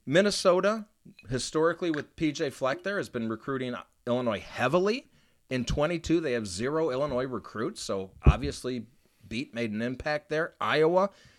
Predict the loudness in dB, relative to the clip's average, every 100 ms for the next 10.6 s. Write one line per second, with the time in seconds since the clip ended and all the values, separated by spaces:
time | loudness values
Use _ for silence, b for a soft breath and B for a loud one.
0 | b b _ _ -2 0 2 2 0 -2
1 | -2 -2 -2 0 -2 -4 _ -20 -20 -4
2 | -2 0 2 2 0 -4 -2 -4 -4 -10
3 | -6 -2 0 0 -2 -4 -4 -2 -2 -6
4 | b b b -8 -6 -4 -4 -6 -8 -14
5 | _ _ _ -10 -6 -4 -4 -4 -4 -4
6 | -4 -4 -6 -8 -8 -6 -4 -4 -4 -8
7 | -8 -8 -4 -2 -2 -6 -10 -12 -12 -10
8 | -8 -12 -16 _ _ _ -16 -10 -4 0
9 | 0 0 -4 -4 -2 -2 -2 -4 -4 -4
10 | -6 -8 -6 -6 -6